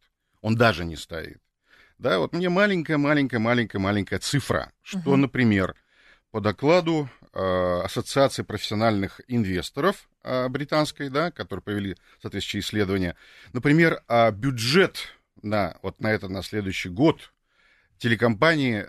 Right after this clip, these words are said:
Speaker 1: и, и всей вот этого медиахолдинга B B C, да, именно на создание контента, направленного на детей, на юношеский возраст,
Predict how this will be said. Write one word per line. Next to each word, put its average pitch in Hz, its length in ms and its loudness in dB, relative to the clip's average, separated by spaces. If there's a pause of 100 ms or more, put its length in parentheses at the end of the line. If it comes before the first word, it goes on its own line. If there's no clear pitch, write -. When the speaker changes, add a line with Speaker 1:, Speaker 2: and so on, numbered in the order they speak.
(120)
Speaker 1:
и, 110 200 -2
и 120 140 -8
всей 117 220 -2
вот 98 140 -4
этого 95 140 -2
медиахолдинга 104 760 0
B 127 160 2
B 107 200 0
C, 151 380 2 (360)
да, 196 300 -2 (360)
именно 185 320 2
на 175 100 2
создание 170 520 0
контента, 151 840 0 (520)
направленного 101 680 0
на 90 160 -4
детей, 110 580 0 (180)
на 90 100 -8
юношеский 90 580 -4
возраст, 107 500 0